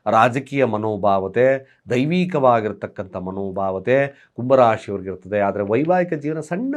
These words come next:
ಪುಟ್ಟ ಸಮಸ್ಯೆಗಳಿಂದ ಕೂಡಿದ್ರೂ ಸಹ ನಿಮ್ಮ ಹೆಸರು, ಕೀರ್ತಿ, ಪ್ರತಿಷ್ಠೆಯಿಂದ ಗೆಲ್ತೀರಾ. ಒಳ್ಳೆದಾಗ್ಲಿ. ಹಾಗೆ ಮೀನರಾಶಿಯವರ ಈ ದಿನದ ಫಲಾಫಲ ಹೇಗಿರ್ತಕ್ಕಂಥದ್ದು? ಮೀನರಾಶಿಯವ್ರಿಗೆ ನೋಡಿ,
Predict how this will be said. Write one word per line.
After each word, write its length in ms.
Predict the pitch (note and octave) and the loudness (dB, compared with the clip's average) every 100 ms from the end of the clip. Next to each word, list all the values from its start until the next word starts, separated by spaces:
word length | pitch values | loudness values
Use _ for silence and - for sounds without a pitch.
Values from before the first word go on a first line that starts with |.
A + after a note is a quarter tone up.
| C#4+ | -6
ಪುಟ್ಟ 180 | A#3 | -4
ಸಮಸ್ಯೆಗಳಿಂದ 720 | E3+ D3+ C3+ B2+ C3 A2+ G#2+ G2+ | -4 -2 -4 -4 -6 -6 -4 -6
ಕೂಡಿದ್ರೂ 460 | - G#2+ G2+ G2+ | -6 -8 -8 -8
ಸಹ 460 | F#2+ G2 A#2+ A#2+ - _ _ - | -8 0 4 4 2 _ _ -16
ನಿಮ್ಮ 160 | E2+ E2+ | -12 -10
ಹೆಸರು, 260 | F2 C3 | -8 -8
ಕೀರ್ತಿ, 300 | C3 C3 - | -4 -6 -6
ಪ್ರತಿಷ್ಠೆಯಿಂದ 600 | G2+ G2 G#2 - G2 F2+ | -12 -10 -10 -8 -10 -8
ಗೆಲ್ತೀರಾ. 540 | F2+ E2+ D2+ D2 - _ - | -8 -8 -10 -14 -20 _ -2
ಒಳ್ಳೆದಾಗ್ಲಿ. 500 | A#2 F2 C#2+ - _ _ _ _ _ _ _ _ _ _ - | 0 0 -6 -16 _ _ _ _ _ _ _ _ _ _ 0
ಹಾಗೆ 160 | D#3+ F#3+ | 4 6
ಮೀನರಾಶಿಯವರ 720 | D#3 G#3 C4 B3 A3 - F3 D3+ C#3 B2 C3+ | 6 6 6 8 6 4 2 4 4 2 -2
ಈ 160 | C3+ | -2
ದಿನದ 260 | B2 A2 G#2 | 0 0 0
ಫಲಾಫಲ 440 | G#2+ G2+ F#2 G2 | 4 4 4 0
ಹೇಗಿರ್ತಕ್ಕಂಥದ್ದು? 1000 | F#2+ F#2 F#2 F#2 - F#2 E2+ E2 F2 E2+ | 0 0 -4 -10 -12 -12 -12 -14 -12 -12
ಮೀನರಾಶಿಯವ್ರಿಗೆ 1080 | D#2+ G2 D#3 F3 F3 E3 F3+ F3 F3+ D3+ C3 | -8 -2 2 6 6 4 0 -2 2 4 2
ನೋಡಿ, 600 | B2+ _ - D#3+ C#3+ A#2 | -2 _ -10 -4 -2 -4